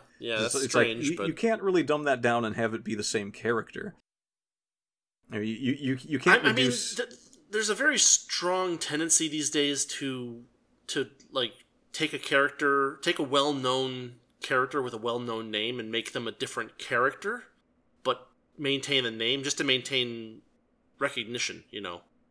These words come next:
Speaker 2: Yeah, ju-,
Speaker 1: marketability.
Speaker 2: just like, you know, you purchase the right to use it, and then you make it something that's just completely different, and it just has that veneer of that character on it.
Speaker 1: Yeah.
Speaker 2: I mean, Batman is a good example. Now, Batman is what happened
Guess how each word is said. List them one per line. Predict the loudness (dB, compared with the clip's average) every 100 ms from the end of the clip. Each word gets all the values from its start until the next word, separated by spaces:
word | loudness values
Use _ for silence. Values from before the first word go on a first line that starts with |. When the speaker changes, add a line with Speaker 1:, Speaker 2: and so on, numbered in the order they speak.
| 2
Speaker 2:
Yeah, | 6 6
ju-, | 4 0
Speaker 1:
marketability. | 0 0 0
Speaker 2:
just | -2 2
like, | 0 0
you | -6 -8 -2
know, | 0
you | 0
purchase | 2 2 0 0
the | 2
right | 2 2
to |
use | -2 0 2
it, | 2 2 0
and | -2 -2 -6
then | -4 -2 -2 -4 -8
you | -6 -8 -8 -4
make | -2 0
it | -2 -2
something | -2 -2 -4 -4
that's | -6
just | -6 -4
completely | -2 -2 -2 -2
different, | -4 -4 -4 -6 -6
and | -8
it | -6
just | -6 -4
has | -4 -2
that | -4 -2
veneer | 2 4 4 4 4 2
of | -2 -2
that | -2 -2
character | 0 0 0 -6 -10
on | -8 -10
it. | -12 _ _ _ _
Speaker 1:
Yeah. | -10 -8 -8 -10 -20 _ _ _ _
Speaker 2:
I | 2
mean, | 2 2 -6 -4
Batman | 4 4 4 0 2
is | 2
a | 4
good | 2
example. | 2 2 0 0 -4
Now, | -4 -2
Batman | 2 2 2 -2 0
is | 0
what | 0 0
happened | -2 0 -4 -6 -6